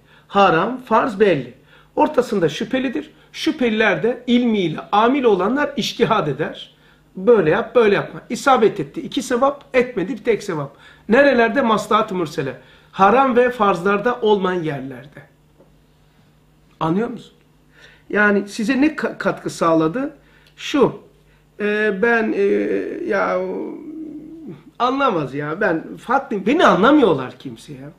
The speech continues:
Cık. Yani anlamıyor, ben anlatamıyorum da kendimi. Benim ailem farklı, benim psikolojim farklı, ben farklıyım deme. Ben, biz de öyle diyorduk. Resulullah'ın sünneti tektir, kişiye göre değişmez.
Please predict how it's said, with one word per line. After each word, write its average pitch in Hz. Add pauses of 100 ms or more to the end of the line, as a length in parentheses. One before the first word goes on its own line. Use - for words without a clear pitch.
Cık. - (960)
Yani 147 (180)
anlamıyor, 185
ben 156
anlatamıyorum 185
da 180
kendimi. 135 (600)
Benim 254
ailem 240
farklı, 226
benim 220
psikolojim 214
farklı, 196 (360)
ben 247
farklıyım 220 (880)
deme. 160
Ben, 196
biz 165
de 156
öyle 131
diyorduk. - (1900)
Resulullah'ın 202
sünneti 202
tektir, 170
kişiye 208
göre 175
değişmez. 147